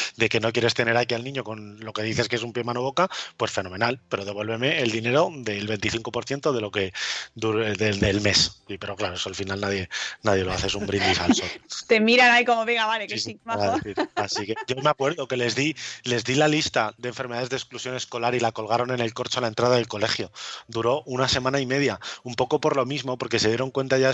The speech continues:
Speaker 1: mismas de que era un arma de doble filo, que, que entonces se iban a poder dejar entrar a los niños con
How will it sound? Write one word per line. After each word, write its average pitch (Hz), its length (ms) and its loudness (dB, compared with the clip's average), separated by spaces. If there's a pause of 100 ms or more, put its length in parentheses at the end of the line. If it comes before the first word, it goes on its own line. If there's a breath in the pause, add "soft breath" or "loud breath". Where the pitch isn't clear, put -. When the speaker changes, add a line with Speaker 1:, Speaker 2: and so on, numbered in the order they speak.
Speaker 1:
mismas 143 320 0
de 123 100 0
que 113 60 0
era 117 80 0
un 127 120 -4
arma 135 180 -2
de 135 60 0
doble 113 220 -4
filo, 123 300 -4 (420 loud breath)
que, 113 180 2
que 117 80 -4
entonces 113 280 -2
se 127 80 -2
iban 120 180 0
a 113 60 2
poder 113 200 -4
dejar 117 220 -2
entrar 113 260 -2
a 113 40 -2
los 110 160 -8
niños 107 260 -12
con 110 200 -12